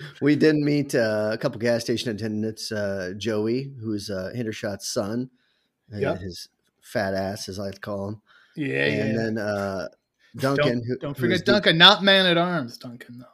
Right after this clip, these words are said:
Speaker 1: Not man at arms, Duncan, but Duncan, who is also Deke's dad.
Speaker 2: And he's very
Speaker 1: He
Speaker 2: proud of Deke, who's a, a great, quite the baseball player.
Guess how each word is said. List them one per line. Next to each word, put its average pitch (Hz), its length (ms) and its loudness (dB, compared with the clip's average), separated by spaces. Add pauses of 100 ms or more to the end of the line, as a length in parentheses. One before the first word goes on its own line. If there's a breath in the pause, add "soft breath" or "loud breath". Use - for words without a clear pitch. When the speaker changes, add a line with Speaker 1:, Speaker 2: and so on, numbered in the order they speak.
Speaker 1:
Not 143 260 0
man 147 180 4
at 131 80 2
arms, 110 260 0
Duncan, 98 380 -6
but 101 160 -6
Duncan, 113 360 -2
who 104 200 -2
is 95 120 -6
also 104 400 -6 (240)
Deke's 110 340 -4
dad. 98 420 -2 (420)
Speaker 2:
And 160 100 0
he's 208 160 2
very 262 140 2
Speaker 1:
He - 60 -2
Speaker 2:
proud 208 280 4
of 156 140 2
Deke, 139 320 -2
who's 156 180 0
a, 147 300 -6
a 147 40 -8
great, 165 380 -2 (380)
quite 277 300 0
the 254 100 -4
baseball 233 500 0
player. 117 400 -14